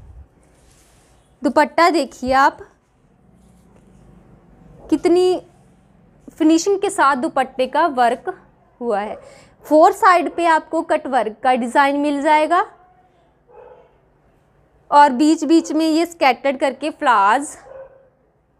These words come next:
कोई ऐसा नहीं है कि जैसे बिल्कुल, अ, लाइट लाइट सा डिज़ाइन हो। डिज़ाइन काफ़ी भारी है दुपट्टे का और मिरर वर्क जो है कट वर्क के साथ इसके, इसके साथ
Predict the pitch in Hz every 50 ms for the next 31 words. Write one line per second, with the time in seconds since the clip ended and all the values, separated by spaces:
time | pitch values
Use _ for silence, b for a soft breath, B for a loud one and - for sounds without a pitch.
0 | _ _ _ _ _ _ _ _ _ _ _ _ _ _ _ _ _ _ - -
1 | - - - - 330 339 349 349 294 262 240 247 - 302 302 302 311 311 311 320
2 | 320 311 311 311 311 302 - 302 247 247 285 254 254 254 - 285 285 277 233 269
3 | 277 269 262 - 277 285 285 277 285 294 277 285 b b b b b b b b
4 | - 254 262 262 262 262 262 277 269 254 247 233 247 277 285 262 277 - - -
5 | 285 285 285 240 240 269 240 226 226 247 254 277 311 294 254 247 233 254 233 214
6 | 220 247 233 - 233 220 - - 294 233 269 262 226 190 196 220 233 254 240 262
7 | 262 - 269 262 - - 277 277 - 330 349 359 359 349 302 285 254 247 247 269
8 | 330 349 294 320 269 269 277 - 294 233 262 269 254 254 254 269 269 294 277 277
9 | 233 240 240 233 254 - - 302 294 - 294 262 254 254 320 294 - - - 285
10 | 302 - 285 247 - - - 285 269 - 262 240 240 254 - 370